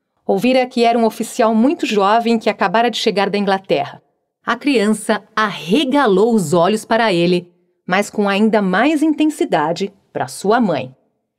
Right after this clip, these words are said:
Sempre fazia isso quando tinha uma chance de vê-la, porque a Mensahib, Mary costumava chamá-la desta forma, com mais frequência do que por qualquer outro nome, era uma pessoa alta, esbelta e linda,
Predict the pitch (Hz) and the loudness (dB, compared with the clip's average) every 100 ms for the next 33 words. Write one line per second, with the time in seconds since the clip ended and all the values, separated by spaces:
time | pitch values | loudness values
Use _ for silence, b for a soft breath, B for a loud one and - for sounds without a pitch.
0 | _ - 427 403 359 339 269 254 294 294 | _ -4 -2 0 0 0 2 2 0 0
1 | 196 208 190 196 - 214 208 - 240 240 | -2 0 0 0 2 2 2 0 0 0
2 | 220 247 190 180 151 131 _ _ _ _ | 0 0 2 2 0 -4 _ _ _ _
3 | _ _ 202 180 208 180 180 185 202 180 | _ _ -6 -2 0 0 -2 -2 -4 0
4 | 220 311 320 320 175 151 170 180 170 180 | 0 2 0 -2 -2 -2 0 -4 -4 -2
5 | 180 180 - 175 180 175 170 156 - 220 | 0 -2 -2 0 2 0 0 -2 -2 -4
6 | 220 196 196 202 214 _ _ _ _ - | -2 0 0 -2 -6 _ _ _ _ -6
7 | 190 214 220 196 - 226 277 277 185 170 | 0 0 0 -4 0 0 0 0 -2 -2
8 | 165 185 175 170 185 170 202 190 170 220 | -2 -4 -2 -2 0 0 0 0 0 2
9 | 214 190 214 220 - _ _ _ _ 320 | 2 2 0 -2 -4 _ _ _ _ 0
10 | 330 311 285 262 - 285 - 196 226 247 | 2 0 0 -4 0 -2 0 2 2 0
11 | 247 220 165 156 196 233 240 269 233 196 | 0 -2 -2 -2 0 0 0 0 0 2
12 | 214 165 143 | 2 0 -4